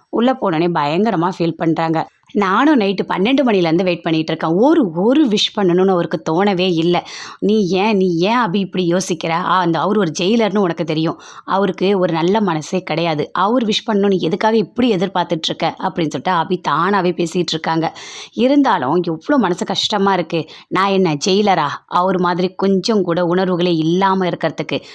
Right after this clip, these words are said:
நான் அபி, எனக்கு எல்லாமே இருக்கும். இவங்க விஷ் பண்ணணும், அவங்க விஷ் பண்ணணும்னு எல்லாமே எனக்கு தோணும்"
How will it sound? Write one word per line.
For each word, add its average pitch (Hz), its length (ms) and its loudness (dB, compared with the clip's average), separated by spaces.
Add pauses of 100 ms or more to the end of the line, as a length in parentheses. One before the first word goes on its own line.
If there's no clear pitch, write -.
(160)
நான் 170 400 -2
அபி, 202 200 0
எனக்கு 185 280 -2
எல்லாமே 190 500 2
இருக்கும். 175 440 -2 (220)
இவங்க 196 260 2
விஷ் 185 260 -2
பண்ணணும், 180 240 2
அவங்க 170 220 2
விஷ் 180 180 -4
பண்ணணும்னு 175 300 2
எல்லாமே 170 520 2
எனக்கு 175 400 -2
தோணும்" 190 280 0